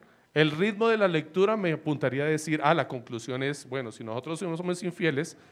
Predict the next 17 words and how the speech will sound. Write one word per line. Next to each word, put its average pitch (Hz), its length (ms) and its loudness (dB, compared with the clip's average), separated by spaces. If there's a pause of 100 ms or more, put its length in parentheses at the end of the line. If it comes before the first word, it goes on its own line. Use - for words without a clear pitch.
(140)
Dios 113 280 -2
es 110 340 -10
infiel. 185 500 0 (760)
Pero 151 220 4
Dios 143 200 -2
dice, 151 260 -4
"No 151 200 -2
importa, 156 560 -2
a 139 260 2
pesar 185 400 4
de 208 100 0
ustedes, 208 680 0
yo 143 220 -2
sí 165 240 -6
voy 143 220 -4
a 135 40 -4
ser - 300 -4